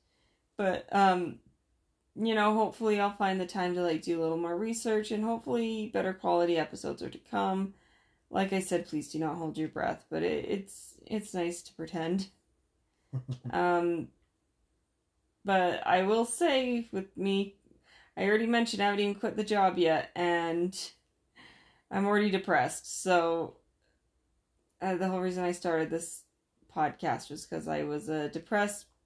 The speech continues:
Speaker 1: bored, and lonely housewife, and you guys were nice to talk to, so it looks like I'll be using this podcast to help with depression again. So, on that note,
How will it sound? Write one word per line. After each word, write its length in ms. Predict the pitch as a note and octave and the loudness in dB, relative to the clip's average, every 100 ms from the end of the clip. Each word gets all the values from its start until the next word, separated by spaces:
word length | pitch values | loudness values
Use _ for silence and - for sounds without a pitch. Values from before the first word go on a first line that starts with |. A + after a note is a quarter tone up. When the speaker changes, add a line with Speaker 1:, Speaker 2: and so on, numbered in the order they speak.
| - | -6
Speaker 1:
bored, 340 | F#3 F#3 F#3 E3+ | 0 2 4 2
and 160 | E3+ | 2
lonely 280 | E3 D#3+ D#3+ | 2 2 0
housewife, 640 | D#3+ C3 C3 - G2+ B2 - | 0 -2 -4 -6 -4 -6 -8
and 360 | - D3+ D3+ D#3 _ _ _ _ _ _ _ | -8 -6 -6 -10 _ _ _ _ _ _ _
you 120 | - | 0
guys 220 | A#3+ B3+ C4+ | 4 4 2
were 60 | |
nice 240 | C4+ C4+ - | 0 0 -2
to 80 | D4 | 2
talk 300 | D#4 C#4+ - | 2 2 2
to, 160 | F3 | 0
so 140 | D#3+ F#3 | 2 0
it 40 | |
looks 200 | A3 A3 | -2 2
like 180 | B3+ B3 | 0 2
I'll 180 | A3 G#3+ | 2 2
be 120 | G#3+ | 0
using 680 | G#3 G3+ G3+ G3+ G3 G3+ - - | -2 -2 -2 -2 0 -2 -6 -6
this 180 | F#3 - | -6 0
podcast 720 | F3+ E3+ - F#3+ F#3+ F#3+ - - - | 0 0 0 0 0 -2 -14 -12 -4
to 280 | G#3+ A3 B3 | -2 2 4
help 240 | A3 A3 | 4 2
with 160 | A3+ A#3 | -2 -2
depression 500 | A#3+ G3+ E3+ - E3+ | -2 0 0 -2 -4
again. 500 | D#3 D3+ D#3 F#3 F#3+ | -2 -2 -2 -4 -6
So, 440 | - E3 E3 E3+ - _ _ _ _ - _ _ _ _ - | -6 -2 -2 -4 -10 _ _ _ _ -20 _ _ _ _ 0
on 200 | D4 C#4 | 4 6
that 220 | A#3 D#3+ | 6 4
note, 480 | F#3 G3 G3 - | 2 2 0 -4